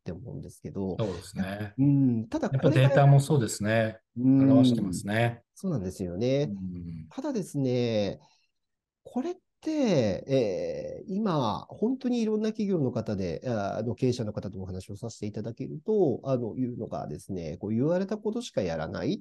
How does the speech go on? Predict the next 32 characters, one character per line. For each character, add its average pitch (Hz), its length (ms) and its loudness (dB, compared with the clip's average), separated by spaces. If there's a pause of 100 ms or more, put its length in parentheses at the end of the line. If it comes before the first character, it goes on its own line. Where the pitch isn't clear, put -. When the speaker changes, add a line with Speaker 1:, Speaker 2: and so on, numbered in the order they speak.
(220)
Speaker 1:
て 127 80 0
い 90 160 -2
う - 20 -6
よ 87 200 -6
う - 20 -10
な、 - 100 -8
や 73 80 -4
っ - 60 -14 (340)
ぱ 175 80 -2
り 120 60 -2
そ 135 180 -6
ん 135 80 -6
な 131 80 0
と 123 140 -8
こ 127 200 -2
ろ 120 80 -2
だ 90 100 -6
っ 87 60 -16 (140)
た 85 100 -10
り 87 100 -12
す - 180 -16
る 85 160 -10
ん 90 80 -14
で - 80 -16
す - 160 -16
よ 147 120 -10
ね。 190 260 -2 (200)
Speaker 2:
そ - 140 -8
う 95 40 -6
で 85 80 -10
す - 160 -12
ね。 113 300 -2